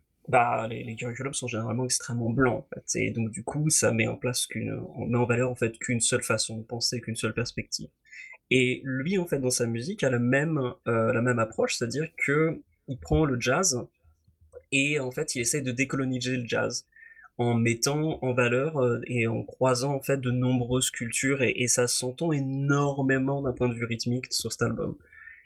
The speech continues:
Et c'est un album qui regorge, en fait,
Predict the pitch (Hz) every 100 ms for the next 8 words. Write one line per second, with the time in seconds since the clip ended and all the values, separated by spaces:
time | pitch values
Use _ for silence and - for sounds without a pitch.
0 | _ 123 123 120 127 104 87 - _ -
1 | - - 123 123 131 156 - 120 - -
2 | 117 131 151 143 143 151 143 131 123 123